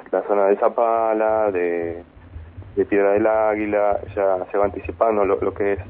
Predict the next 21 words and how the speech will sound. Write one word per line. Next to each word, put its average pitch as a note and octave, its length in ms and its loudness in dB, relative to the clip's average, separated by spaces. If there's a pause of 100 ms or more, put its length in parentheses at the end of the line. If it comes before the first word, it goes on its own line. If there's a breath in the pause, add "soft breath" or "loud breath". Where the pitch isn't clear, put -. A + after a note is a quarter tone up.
antes G#2 300 0
de - 60 -10
llegar G#2 220 2
a G2 40 2
Villa A2 180 0
San G#2 140 -2
Quintín, A2 300 -2 (160)
yendo G2 280 2
desde F2+ 480 0
Villa, G2+ 420 0 (120)
Villa - 180 -2
Langostura G2+ 420 2
hacia F#2+ 180 -2
el G#2 80 2
norte, G#2 340 0 (1000)
eh, F#2 520 2 (120)
y F2 340 2
lo F2+ 140 2
que - 80 4
es - 60 -2
Junín, G2+ 260 2